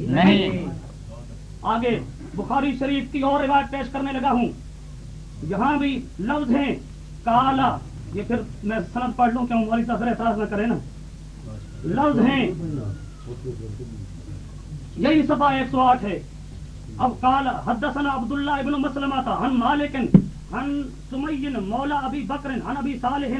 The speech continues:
Speaker 2: السمان عن ابی ہریرہ رضی اللہ تعالیٰ عنہ ان رسول اللہ صلی اللہ علیہ وسلم قال، آپ نے فرمایا، اذا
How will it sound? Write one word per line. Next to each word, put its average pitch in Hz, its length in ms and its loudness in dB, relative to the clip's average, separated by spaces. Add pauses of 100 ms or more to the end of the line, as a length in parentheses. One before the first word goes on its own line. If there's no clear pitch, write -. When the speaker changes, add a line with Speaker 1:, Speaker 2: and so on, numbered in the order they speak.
(100)
Speaker 2:
السمان 240 560 0 (240)
عن 226 140 2
ابی 269 180 0
ہریرہ 262 360 2
رضی 254 220 0
اللہ 262 320 4
تعالیٰ 240 200 4
عنہ 196 140 0 (360)
ان 320 220 4 (120)
رسول 285 260 0
اللہ 277 400 2
صلی 269 100 0
اللہ 262 120 0
علیہ 247 180 0
وسلم 247 280 0
قال، 254 300 4
آپ 269 180 2
نے 262 140 -2
فرمایا، 247 320 6 (360)
اذا 262 400 2